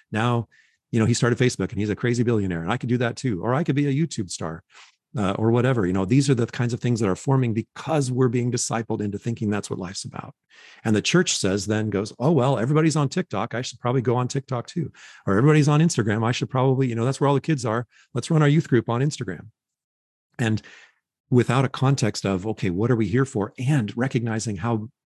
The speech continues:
much more powerful nine, ten, eleven hours a day in, on, on a screen is than thirty minutes a day in church and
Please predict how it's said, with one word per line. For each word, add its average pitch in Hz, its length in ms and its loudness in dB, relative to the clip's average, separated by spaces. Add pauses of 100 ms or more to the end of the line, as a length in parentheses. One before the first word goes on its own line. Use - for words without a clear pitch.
(140)
much 131 300 -2
more 127 140 2
powerful 107 600 -2 (1040)
nine, 104 300 0
ten, 104 220 0
eleven 101 300 0
hours 101 260 0
a 92 60 -4
day 110 260 0
in, 101 360 -4 (640)
on, 104 400 -2
on 104 140 -2
a 90 40 0
screen 135 380 0
is 95 340 -2
than 95 380 -2 (220)
thirty 113 220 2
minutes 104 260 -2
a 101 60 -2
day 101 260 -2
in 90 160 -6
church 107 400 -6
and 87 260 -4